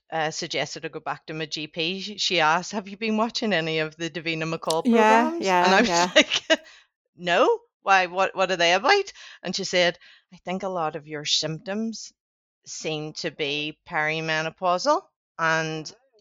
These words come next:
Speaker 1: yeah.
Speaker 2: Wow.
Speaker 1: So, yeah, that, so it took nearly twelve months then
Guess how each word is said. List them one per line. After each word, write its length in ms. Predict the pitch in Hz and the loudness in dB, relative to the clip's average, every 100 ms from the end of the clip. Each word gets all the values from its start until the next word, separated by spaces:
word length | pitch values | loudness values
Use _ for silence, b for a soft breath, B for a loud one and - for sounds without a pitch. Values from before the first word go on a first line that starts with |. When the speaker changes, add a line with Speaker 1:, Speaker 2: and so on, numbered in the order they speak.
| _ | _
Speaker 1:
yeah. 280 | 147 151 156 - _ _ _ _ _ _ | -16 -14 -14 -18 _ _ _ _ _ _
Speaker 2:
Wow. 460 | - 175 202 190 170 | 0 2 2 0 -2
Speaker 1:
So, 960 | - - - 175 156 156 160 160 165 - _ _ _ _ _ 170 | -8 -8 -4 -2 -2 -2 -2 -2 -4 -6 _ _ _ _ _ -8
yeah, 280 | 175 165 | 0 0
that, 380 | 165 165 170 _ | 2 2 2 _
so 220 | - - | -6 -2
it 120 | 160 - | -2 -4
took 140 | 170 _ | -8 _
nearly 580 | 160 151 143 151 147 147 - | -8 -6 -4 -6 -6 -8 -8
twelve 260 | 143 143 | -4 -4
months 300 | 143 135 147 | -4 -10 -12
then 360 | - 175 185 | -12 -10 -10